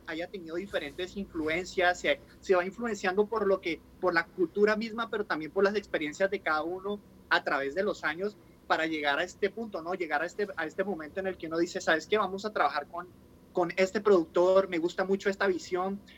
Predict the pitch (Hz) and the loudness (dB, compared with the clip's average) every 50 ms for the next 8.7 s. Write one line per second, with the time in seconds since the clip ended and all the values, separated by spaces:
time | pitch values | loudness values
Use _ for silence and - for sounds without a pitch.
0 | - - - 196 185 175 - - 208 202 202 - - 247 233 - - 196 180 - | -20 2 4 6 6 6 4 4 4 4 4 4 2 0 0 2 2 2 2 4
1 | 196 185 180 - 226 220 208 220 233 220 226 220 226 226 220 240 247 - - - | 2 0 0 0 0 0 2 2 2 2 2 2 2 0 0 -2 -4 -6 -8 -16
2 | - - 208 202 190 196 - 180 170 160 143 - - - - - - - - - | 0 4 4 6 6 4 0 -2 -2 -2 -2 -6 -12 -20 -20 -20 -20 -20 -2 0
3 | 185 180 190 214 226 226 - - - - - - - - - - - - - 180 | 0 2 2 2 0 0 -4 -12 -18 -20 -20 -20 -20 -20 -20 -20 -12 -4 0 0
4 | 180 170 - 180 180 - - 170 175 175 170 - 196 185 - 190 180 180 180 190 | 0 0 0 -4 -4 -4 -6 -6 -6 -6 -4 -2 -2 2 2 2 2 4 6 6
5 | 214 214 - - - - - 226 233 - 240 240 240 247 247 - - 214 190 180 | 4 4 2 -4 -10 -4 -2 -2 0 2 2 2 2 0 -4 0 0 0 2 4
6 | 185 196 214 208 - 202 180 165 165 160 165 175 190 196 214 208 - 226 202 - | 4 4 4 2 -2 -2 -2 -2 -2 0 0 -2 0 0 -2 -4 -4 -8 -8 -4
7 | 214 196 160 - - 175 170 156 151 147 - 160 160 156 156 160 156 151 - 156 | -4 -4 -4 -6 -8 -8 -8 -6 -8 -10 -10 -10 -10 -10 -8 -8 -10 -6 -6 -4
8 | 160 170 190 175 156 143 123 127 123 131 160 165 190 202 | 0 4 4 6 6 6 6 6 6 6 6 4 4 4